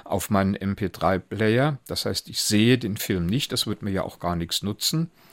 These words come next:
sondern es geht mir halt eben jetzt auch wirklich nur darum, was höre ich. Und diesen Film höre ich mir zunächst einmal an,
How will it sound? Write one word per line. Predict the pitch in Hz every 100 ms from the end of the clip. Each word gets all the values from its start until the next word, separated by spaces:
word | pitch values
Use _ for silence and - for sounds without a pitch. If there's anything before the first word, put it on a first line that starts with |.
| -
sondern | 92 95
es | 92 -
geht | 110
mir | 107
halt | 101 98
eben | 76 101
jetzt | 95 - -
auch | 90 -
wirklich | 110 113 131 -
nur | 101
darum, | 101 98 98 92
was | 104 107 -
höre | 104 104 80 -
ich. | - - - _ - - - - - -
Und | 101
diesen | 107 117
Film | 127 110
höre | 101 127
ich | 139 - -
mir | 107
zunächst | - 98 101 - -
einmal | 90 87 87
an, | - 95 131 170